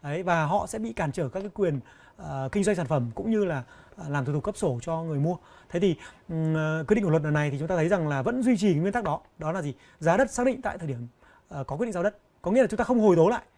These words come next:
Chúng ta không dùng giá đất mặt bằng của năm hai không hai tư để định giá đất cho một thửa đất đã giao của năm hai không hai mốt chẳng hạn. Đấy, nhưng mà, à, cơ quan nhà nước sẽ thu thêm một cái khoản, à, tương đương với, chúng ta hiểu rằng là một khoản tương đương với lãi suất. Ví dụ như là anh được thông báo giá đất của năm hai không hai mốt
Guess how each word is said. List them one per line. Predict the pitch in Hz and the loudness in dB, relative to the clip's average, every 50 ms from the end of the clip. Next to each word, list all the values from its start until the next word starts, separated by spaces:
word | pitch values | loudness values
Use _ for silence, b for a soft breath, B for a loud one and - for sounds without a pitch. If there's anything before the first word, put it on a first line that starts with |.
| b b b b - | b b b b -4
Chúng | 190 214 | 0 0
ta | 247 | 2
không | - 269 262 247 | 4 6 8 8
dùng | 220 240 180 165 | 8 8 8 6
giá | 160 160 | 6 6
đất | 190 254 - - - | 6 4 2 -2 -6
mặt | 196 175 | -4 -2
bằng | 160 165 156 151 143 | 0 0 0 0 0
của | 143 135 139 | 0 -2 -2
năm | 165 185 | -2 -4
hai | 190 185 | -4 -4
không | 190 196 | -2 -2
hai | 190 190 | 0 2
tư | 202 208 196 | 2 2 4
để | 190 175 143 139 | 2 2 2 2
định | 175 196 - | 0 -2 -4
giá | 160 156 | -4 -2
đất | 214 - - b b b b b b | -4 -4 -4 b b b b b b
cho | - 214 | 4 4
một | 214 190 - | 4 4 4
thửa | 170 143 131 | 2 2 2
đất | 202 196 185 | 2 0 0
đã | 196 208 202 | -4 -4 -2
giao | 202 190 185 175 | -2 -2 -2 -4
của | 160 165 135 | -4 -6 -6
năm | 127 147 160 160 | -6 -8 -8 -10
hai | 165 160 | -10 -10
không | 165 | -10
hai | 165 165 | -8 -8
mốt | 185 208 - - | -8 -8 -8 -10
chẳng | 131 | -12
hạn. | 139 - _ B B B B B B B B - | -14 -14 _ B B B B B B B B 0
Đấy, | 160 190 | 2 4
nhưng | 247 247 240 | 6 6 6
mà, | 220 185 147 B B B B B B | 6 4 4 B B B B B B
à, | 160 160 160 160 156 - | -2 0 0 0 2 4
cơ | 208 | 4
quan | 220 208 | 4 6
nhà | 196 180 | 6 6
nước | 220 254 202 | 4 4 4
sẽ | - - - 233 | 0 -6 -4 0
thu | - 254 226 | 2 2 4
thêm | 208 240 240 202 | 4 4 4 2
một | 180 147 | 2 -2
cái | 131 170 | -6 -6
khoản, | - 190 151 104 - _ _ _ _ _ _ _ - | -4 -4 -6 -6 -8 _ _ _ _ _ _ _ -14
à, | 151 127 | -2 2
tương | 220 233 233 | 4 4 6
đương | 247 240 220 202 190 170 | 6 4 4 2 2 0
với, | 165 156 170 | 0 -2 -2
chúng | - - | -4 -4
ta | 196 190 | -2 0
hiểu | 185 151 123 | 0 0 0
rằng | 135 139 131 131 | 0 -4 -4 -4
là | 127 | -4
một | 127 131 | -6 -6
khoản | - 135 120 117 | -6 -6 -8 -6
tương | 175 190 | -2 0
đương | 190 196 175 | 0 0 0
với | 170 180 | -2 -4
lãi | 208 220 | -4 -4
suất. | 226 - 262 - - b b b b b - | -2 -4 -4 -4 -6 b b b b b 2
Ví | 202 | 4
dụ | 262 247 | 4 6
như | 202 196 | 6 4
là | 180 160 151 147 - - _ _ | 4 2 0 -2 -6 -12 _ _
anh | 190 220 214 | 0 2 2
được | 170 - | 2 2
thông | 202 185 | 2 2
báo | 170 160 160 170 | 4 4 4 4
giá | 170 165 | 4 4
đất | 202 233 - | 2 2 2
của | - 147 | 0 -2
năm | 135 147 | -2 -2
hai | 170 165 | -4 -6
không | 170 175 | -6 -6
hai | 165 180 | -6 -4
mốt | 202 226 | -4 -6